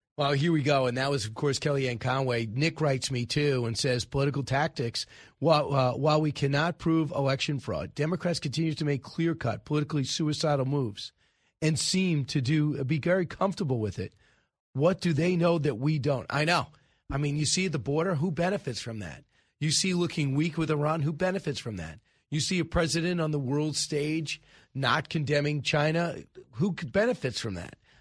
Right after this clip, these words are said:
I, I get it. You see him saying the deficit is going down when it's doubled. He knows he's lying when he makes up the fact that he was at nine eleven one day after. We know it was two weeks. Who benefits from that? Garrett writes this, a scenario.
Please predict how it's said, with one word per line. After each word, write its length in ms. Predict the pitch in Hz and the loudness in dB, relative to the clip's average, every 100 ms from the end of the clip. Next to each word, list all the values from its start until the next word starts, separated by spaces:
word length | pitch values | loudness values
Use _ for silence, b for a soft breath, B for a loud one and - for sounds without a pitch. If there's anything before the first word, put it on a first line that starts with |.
| b | b
I, 200 | 151 160 - | 2 4 4
I 140 | 175 | 2
get 300 | 160 196 247 | 4 2 2
it. 160 | 92 110 | -2 -4
You 100 | 135 | -4
see 180 | - 190 | 0 0
him 120 | 165 | 0
saying 340 | - 185 190 | 0 0 0
the 80 | 147 | -2
deficit 600 | 147 147 160 - 175 160 b b _ | 0 0 0 0 0 -2 b b _
is 140 | 139 | -2
going 260 | - 160 156 | 2 2 2
down 300 | 135 143 170 | 0 2 2
when 140 | 165 147 | 0 0
it's 180 | 123 | -2
doubled. 460 | - 147 147 196 - | 0 0 2 0 0
He 140 | 165 | -2
knows 280 | 151 170 165 | 0 2 2
he's 180 | 143 120 | 0 -2
lying 400 | 139 143 170 196 | 0 2 2 2
when 120 | 151 | 0
he 60 | 143 | 0
makes 280 | 156 - 170 | 0 0 -2
up 100 | 160 | -2
the 80 | |
fact 260 | 143 156 165 | 0 0 2
that 80 | 156 | 0
he 40 | |
was 140 | 147 147 | 0 0
at 100 | 139 | 0
nine 220 | 147 160 | 2 2
eleven 400 | 147 151 160 151 B B _ | 2 2 0 -2 B B _
one 260 | 151 165 | 0 0
day 280 | 160 165 156 | 2 2 2
after. 460 | 156 165 - 196 190 | 2 2 2 2 2
We 220 | 135 147 | 0 0
know 100 | 170 | 2
it 40 | |
was 140 | 160 - | 2 0
two 180 | 180 160 | 0 2
weeks. 260 | 196 202 | 2 0
Who 100 | 220 | -2
benefits 480 | 139 190 208 - 127 | 2 2 2 0 -4
from 200 | - 107 | -4 -4
that? 240 | 90 69 - b b b - | -6 -8 -14 b b b 0
Garrett 340 | 160 165 151 | 4 4 4
writes 300 | 143 135 - | 2 0 2
this, 400 | 175 131 - - _ b b b - | 2 2 0 -8 _ b b b -2
a 120 | 147 | 0
scenario. 680 | - 147 151 165 127 139 | 2 2 4 4 2 -2